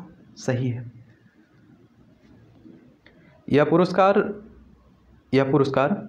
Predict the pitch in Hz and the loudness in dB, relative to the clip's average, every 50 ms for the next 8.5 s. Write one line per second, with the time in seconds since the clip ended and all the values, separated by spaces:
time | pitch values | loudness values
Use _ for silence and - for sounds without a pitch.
0 | - 131 120 123 143 143 147 - 202 214 202 208 208 - 175 170 170 - 190 185 | -6 -2 0 2 2 2 2 2 2 2 2 2 2 0 0 -2 0 0 -2 0
1 | - - 131 120 - - - 139 151 175 170 - 117 110 110 - - - - - | 0 0 0 -2 -2 -4 -2 0 0 0 0 0 -2 -4 -6 -8 -14 -18 -20 -14
2 | - - 139 151 156 - 202 202 185 143 135 143 139 - - 175 175 175 180 185 | -6 -2 -2 0 0 2 2 4 4 4 2 2 0 0 0 2 2 2 2 2
3 | 175 180 147 131 123 131 127 135 147 143 147 151 156 156 - - 127 127 127 123 | 2 2 2 2 2 0 0 0 2 2 2 2 2 0 0 -2 -2 0 2 4
4 | 131 139 147 131 - - - - - - - - 127 123 131 143 156 156 123 - | 4 4 2 0 -4 -8 -14 -20 -20 -20 -10 -4 0 2 2 2 2 0 0 -2
5 | 113 - 143 123 127 139 151 - 160 151 147 151 151 147 143 143 - - 143 160 | -2 -2 -2 0 0 0 -2 0 0 2 2 2 2 2 0 -4 -4 -2 -2 -2
6 | 190 254 - - - - - - - - - _ _ - - _ _ - - - | -2 -2 -6 -10 -16 -20 -20 -20 -20 -20 -20 _ _ -20 -20 _ _ -20 -20 -20
7 | _ _ _ _ _ _ _ _ _ _ _ _ _ _ _ - 123 120 131 131 | _ _ _ _ _ _ _ _ _ _ _ _ _ _ _ -4 -2 0 0 0
8 | 131 147 175 170 - 117 110 110 107 110 | 2 0 0 0 0 -2 0 0 -2 -2